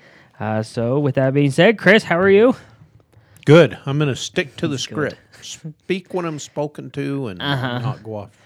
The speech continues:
Speaker 2: script.
Speaker 1: I, I highly doubt it, but okay, cool. <laughs> Amos, you're here as well.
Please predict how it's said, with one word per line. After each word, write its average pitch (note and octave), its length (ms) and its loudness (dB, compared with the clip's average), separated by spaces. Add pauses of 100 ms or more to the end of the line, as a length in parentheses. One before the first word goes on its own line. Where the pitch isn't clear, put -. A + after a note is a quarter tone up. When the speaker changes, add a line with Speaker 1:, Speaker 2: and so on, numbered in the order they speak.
(1120)
Speaker 2:
script. - 320 -20 (260)
Speaker 1:
I, B2 260 -6 (220)
I A#2 140 0
highly A#2+ 320 -4
doubt A#2 240 -4
it, B2 60 -6
but D3 120 2
okay, F3+ 600 0
cool. E3+ 340 0
<laughs> - 1500 0
Amos, D#3 500 -4
you're C#3+ 160 0
here D3 220 0
as C#3+ 120 -4
well. D#3+ 240 -6